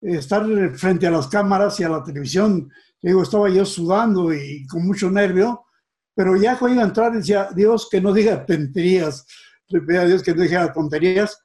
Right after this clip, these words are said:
Y ahí ya me soltaba en la televisión, pero fueron muchos años atrás cuando empecé.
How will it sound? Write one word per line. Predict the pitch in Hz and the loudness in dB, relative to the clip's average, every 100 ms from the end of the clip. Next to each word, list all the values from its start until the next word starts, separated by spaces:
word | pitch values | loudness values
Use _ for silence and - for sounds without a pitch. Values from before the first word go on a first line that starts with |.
| _ _ _ _ | _ _ _ _
Y | 175 | 0
ahí | 190 208 247 | 2 4 4
ya | 220 233 | 4 2
me | 226 202 175 | 0 0 0
soltaba | - 185 151 208 208 196 170 147 - _ _ | -2 -4 -2 0 2 2 0 -2 -10 _ _
en | 175 | -2
la | 170 | -2
televisión, | 170 165 156 135 185 170 135 | 0 -2 -2 0 0 0 -2
pero | 165 | -8
fueron | 131 202 196 | -2 -2 0
muchos | 190 196 - | -2 -4 -6
años | 185 196 165 139 - _ _ _ _ | -2 -2 -2 -6 -18 _ _ _ _
atrás | 160 165 180 208 190 - | -4 -2 0 0 -2 -2
cuando | 175 156 | 0 0
empecé. | 139 147 131 180 156 131 | -2 -6 -4 -2 -2 -4